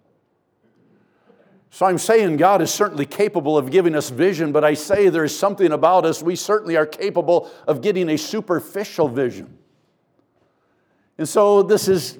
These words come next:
ground that is sacred. It's ground that is very important. It is a life that we need to live.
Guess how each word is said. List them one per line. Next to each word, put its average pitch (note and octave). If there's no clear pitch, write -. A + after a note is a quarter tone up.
ground G3
that E3
is D3+
sacred. F#3
It's D3
ground F#3+
that F3
is D3+
very E3
important. D3
It D#3+
is D#3
a D#3+
life G3
that E3+
we D3
need E3+
to D#3
live. C#3+